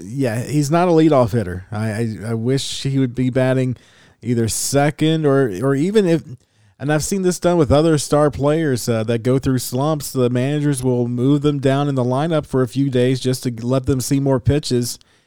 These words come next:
and get back into the groove before they move them back into, uh, their regular, uh, hitting spot. And for Joey Votto, that should <laughs> never be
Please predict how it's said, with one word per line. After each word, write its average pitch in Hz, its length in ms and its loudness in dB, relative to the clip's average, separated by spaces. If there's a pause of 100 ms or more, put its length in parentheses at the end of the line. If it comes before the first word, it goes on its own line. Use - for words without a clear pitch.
(280)
and 117 180 -4
get 127 160 2
back 127 280 0
into 120 160 -2
the 113 80 0
groove 139 360 0
before 117 280 0
they 117 100 2
move 120 220 0
them 117 100 0
back 117 300 -2
into, 117 520 0
uh, 101 320 -4 (540)
their 123 160 2
regular, 120 800 2 (340)
uh, 101 640 -4 (360)
hitting 185 300 0
spot. 101 460 -4
And 101 320 -8 (220)
for 127 100 -8
Joey 160 260 6
Votto, 170 380 4
that 123 160 2
should 131 240 0
<laughs> - 0 -
never 156 320 6
be 127 480 2